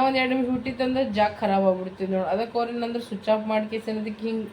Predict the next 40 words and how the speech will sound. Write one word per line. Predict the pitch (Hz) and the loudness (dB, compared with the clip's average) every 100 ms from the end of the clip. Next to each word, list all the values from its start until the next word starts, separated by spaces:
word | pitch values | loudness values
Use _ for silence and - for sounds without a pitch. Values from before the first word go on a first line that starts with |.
| - | -8
ಹಿಂಗೆ | 202 196 185 | -4 -2 -2
ಏನಾರ | 196 202 | -2 -2
ಹಿಂಗೆ | 202 202 | -2 -2
ಫೋಲ್ಡ್ | 190 185 180 | -4 -4 -4
ಹಿಂಗೆ | 185 175 | -6 -6
ಅದಕ್ಕೆ | 170 - 165 | -8 -6 -6
ಅರ್ಬಿ | 165 185 | -6 -8
ಗಿರ್ಬಿ | 180 190 | -6 -6
ಹಿಂಗೆ | 185 - | -6 -8
ಸುತ್ತಿ | 185 - 180 | -14 -6 -6
ಇಟ್ಬಿಡೋದು, | 175 170 175 170 170 170 | -6 -10 -8 -8 -8 -4
ಜ-, | 165 | -2
ಜ-, | 170 165 - | -2 -6 -8
ತಣ್ಣಗೆ | 156 156 170 165 | -6 -4 -2 -2
ಆಗ್ತದ | 160 156 160 | -2 -6 -6
ಅಂತ | 156 | -8
ಕೇಸಿನ. | 160 170 165 175 196 - - - - - - - 208 | -10 -8 -8 -8 -10 -14 -20 -20 -20 -20 -18 -4 -2
ಮತ್ತು | 214 190 | 0 -2
ಸಂತೋಷಗೂ | 196 202 214 | -2 -4 -2
ಹೇಳಿದ್ | 214 220 214 208 | -2 -2 -2 0
ಹಿಂಗೆ | 202 208 | 0 2
ಹಿಂಗೆ | 202 180 | 2 2
ಆಲತ್ತದ | 185 190 196 | 0 -2 -2
ಅಂತ | 202 208 208 | -2 -4 -6
ಸ್ಕ್ರೀನ್‌ಶಾಟ್ | 190 185 196 196 | -6 -4 -6 -4
ಅದು | 196 196 | -4 -2
ತೆಗೆದು | 190 202 202 | -2 0 0
ಮೆಸೇಜ್ಗೂ | 185 202 214 233 190 | 0 -2 -2 0 2
back | 180 - | 2 0
to | 208 | -6
back | 208 214 196 | -4 -2 -2
ಮೆಸೇಜ್ಗೂ | 202 202 202 | -2 -4 0
ಹೊಂಟೋದು | 196 196 196 190 | 0 -2 -6 -6
ಹಾಂಗ್ | 175 190 190 | -4 -2 -2
ಐತೆ | 190 170 | -2 -8
ಹಿಂಗೆ | 175 180 | -6 -6
ಐತೆ | 180 185 | -4 -4
ಅಂತ | 185 190 | -4 -4
ಕೇಸ್ | 190 185 | -2 0
ಏನಾರ | 190 | 0